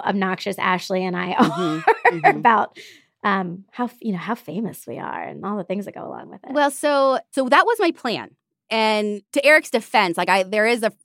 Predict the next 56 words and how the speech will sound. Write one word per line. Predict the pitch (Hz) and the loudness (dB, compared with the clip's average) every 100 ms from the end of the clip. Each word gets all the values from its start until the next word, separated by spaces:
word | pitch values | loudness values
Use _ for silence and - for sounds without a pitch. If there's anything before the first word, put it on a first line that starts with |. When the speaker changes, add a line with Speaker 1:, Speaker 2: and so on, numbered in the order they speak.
| - | -2
Speaker 2:
was | 208 226 | 2 2
a | 240 | 2
frustration | 220 196 - 170 151 160 151 151 | 0 -2 -6 -8 -6 -6 -4 -4
early | 170 165 160 | -4 -2 -2
on | 165 160 151 147 - | 0 0 0 -4 -8
because | 202 - - 247 240 220 196 | -10 -10 -4 2 4 4 0
the | 196 | -4
plan | - - 214 208 175 | -6 -8 -4 -4 -4
was | 151 160 147 | -2 -4 -6
for | - | -14
me | 139 | -14
to | 135 | -14
change | - 135 127 | -16 -18 -18
my | 131 123 | -16 -16
name. | 120 - - _ _ - - | -18 -20 -20 _ _ -10 0
And | 233 | 0
everything | 262 269 285 | 0 -2 -6
that | 240 | -6
we | 226 | -10
talked | - 208 202 | -4 -2 -2
about, | 208 190 190 196 | 0 2 2 0
it | |
was | 202 202 | -6 -6
like, | 196 | -2
"Yeah, | 277 | 0
yeah, | 330 | 2
yeah, | 302 247 233 | 4 6 6
I'll | 220 | 4
make | 208 | -4
Flowers | - 220 226 226 | -2 0 0 -4
my | |
middle | 214 196 202 | -6 -4 -4
name, | 185 180 180 175 - _ _ _ - | -4 -6 -6 -10 -16 _ _ _ -2
um, | 196 170 170 | 0 0 -2
take | 233 | -4
your | 214 208 | -2 0
last | 196 185 | 0 0
name." | 185 175 165 170 165 _ _ _ _ - | -6 -4 -4 -6 -10 _ _ _ _ -2
And | 233 | 0
then | 254 262 254 214 | 2 2 -2 -2
as, | 233 233 | -2 0
like, | 254 - | -2 0
as | 208 247 | 0 0
I | 254 | 0
got | 220 | -2
closer | - 254 247 262 | -2 -6 -6 -6
and | 226 190 | -8 -8
closer, | - 220 220 - 185 170 165 - | -8 -6 -6 -4 -4 -2 -4 -4
then | 208 370 | 0 2
I | 440 | 2
did | 240 247 | 0 -2
start | 220 185 | -4 -4
doing | 175 | -4
the | 175 | -4
business | 151 147 139 143 | -6 -10 -14 -16
stuff. | - 131 117 | -12 -10 -10